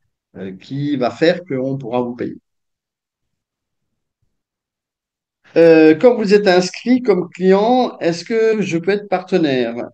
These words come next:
Comment être partenaire ? Je vous l'ai dit à l'instant, donc je vous le répète. Vous cliquez dans le menu sur « Pour les partenaires ». C'est dans le menu, hein, les trois petits traits là en bas,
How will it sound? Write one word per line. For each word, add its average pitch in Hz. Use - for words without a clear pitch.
Comment 214
être 165
partenaire ? 143
Je 143
vous 139
l'ai 131
dit 139
à 135
l'instant, 147
donc 131
je 127
vous 123
le 113
répète. 127
Vous 165
cliquez 175
dans 143
le 151
menu 151
sur « 143
Pour 190
les 139
partenaires ». 170
C'est -
dans 131
le 135
menu, 135
hein, 131
les 113
trois 131
petits 127
traits 160
là 143
en 127
bas, 175